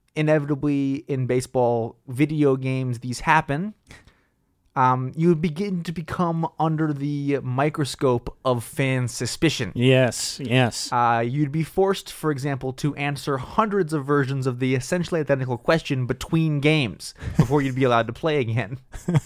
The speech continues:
Speaker 1: You just have to click yes or no to answer hundreds of questions as people shove microphones in your digital face.
Speaker 2: Wait, so you'd have to conduct a press conference?
Speaker 1: Right.
Speaker 2: I love it.
Speaker 1: Uh, and then bef-, once you do get on the field again, um, suspensions may follow, and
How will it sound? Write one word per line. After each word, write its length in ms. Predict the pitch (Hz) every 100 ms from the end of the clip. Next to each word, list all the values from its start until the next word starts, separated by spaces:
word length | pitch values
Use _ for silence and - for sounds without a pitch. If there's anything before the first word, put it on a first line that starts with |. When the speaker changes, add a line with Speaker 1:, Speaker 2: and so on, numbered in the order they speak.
| - 190 -
Speaker 1:
You 100 | 180
just 120 | 139
have 120 | 143
to 80 | 131
click 200 | - 131
yes 320 | 120 127 127
or 140 | 131 117
no 320 | 120 120 104
to 100 | 147
answer 360 | 156 120 127 117
hundreds 360 | - 156 208
of 120 | 123 113
questions 360 | 127 - 120
as 60 | 107
people 260 | 123 117
shove 240 | 113 127 123
microphones 540 | 135 143 - 117 107
in 120 | 104
your 100 | 101
digital 320 | 101 120 113 107
face. 360 | - 135 -
Speaker 2:
Wait, 160 | 208 170
so 120 | 180
you'd 140 | 170
have 180 | 156 165
to 100 | 151
conduct 460 | - 143 135 135 131
a 40 |
press 240 | - 127 -
conference? 440 | 90 - - 123
Speaker 1:
Right. 180 | 113 - _ -
Speaker 2:
I 80 | 117
love 180 | 113 101
it. 120 | - - - -
Speaker 1:
Uh, 400 | 139 120 117 - - _ _ _ -
and 180 | 170 165
then 200 | 160 156
bef-, 200 | 147 - -
once 340 | 156 165 -
you 60 | 151
do 220 | 131 240
get 160 | 226 -
on 120 | 131
the 80 | 127
field 380 | - 135 120 - -
again, 560 | 135 117 131 120 123 - _ -
um, 260 | 139 123 123
suspensions 720 | 156 - 175 180 185 165 147
may 240 | 147 143
follow, 640 | 135 - 165 190 208 285 277
and 380 | 147 139 139 143